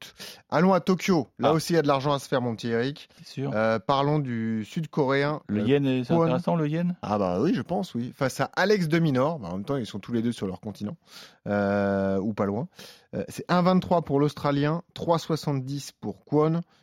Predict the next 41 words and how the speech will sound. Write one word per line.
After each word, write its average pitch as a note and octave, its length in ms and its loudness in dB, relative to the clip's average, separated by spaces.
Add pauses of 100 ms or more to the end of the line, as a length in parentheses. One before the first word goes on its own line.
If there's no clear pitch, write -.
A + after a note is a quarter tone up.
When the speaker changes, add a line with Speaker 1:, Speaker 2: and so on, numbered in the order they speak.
(140)
Speaker 1:
Une F3 160 6
seule D#3+ 180 2
confrontation, D3 800 -2
Eastbourne D3 460 0
deux C3+ 100 2
mille C3+ 180 2
vingt C3 220 -2
et C3+ 60 2
un, C3+ 100 2
victoire A#2+ 380 -2
de G#2+ 80 -2
de A#2 140 -2
Minaur. B2 440 0 (540)
Euh, G2 720 0
il C3+ 100 0
est F3+ 80 2
pas C#4 140 0
très G3+ 240 -2
en G3 100 4
forme, G3 280 0
hein, B2+ 100 0
Kwon. B2+ 260 0
Faut A#2 140 -10
que - 80 -16
tu C3+ 60 -6
nous C#3 100 -2
dises C#3+ 260 -4
ce - 80 -8
qui B2 140 -6
lui A#2 100 4
arrive C3 320 2
parce - 180 -6
qu'il G#2+ 120 -6
a G2+ 60 -2
du G#2+ 120 -4
mal C#3 160 0
à, G2+ 160 -6
à A#2 120 -4
confirmer. B2 440 -2
Il D3 80 -2
est G#2 40 -2